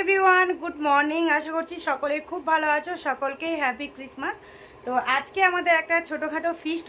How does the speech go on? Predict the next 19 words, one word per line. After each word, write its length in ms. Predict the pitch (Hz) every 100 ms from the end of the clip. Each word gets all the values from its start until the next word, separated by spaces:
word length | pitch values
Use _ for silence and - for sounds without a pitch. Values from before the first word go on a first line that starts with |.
| 285
হচ্ছে 180 | - 339
আমার 160 | 269 277 240
বাড়িতে, 260 | 240 240 339 302
মানে 120 | 262 247
আমার, 200 | 247 254
আহ, 600 | 262 - - - 240 240 240
সমস্ত 380 | 269 277 294 - 330 330 330 - -
আত্মীয়দের 600 | - - - 311 311 285 262
মধ্যে, 240 | 226 196 370 403
মানে 120 | 254 220
আমার 140 | 226 233
ননদ, 280 | 226 226 254 233 220
আমরা 220 | 220 233 262 262
সবাই 160 | 240 226
মিলে 120 | 226 220
একটা 120 | 240 240
ফিস্ট 180 | 226 -
করছি। 300 | 226 214 - 392 480 - - - -
তো 80 | 240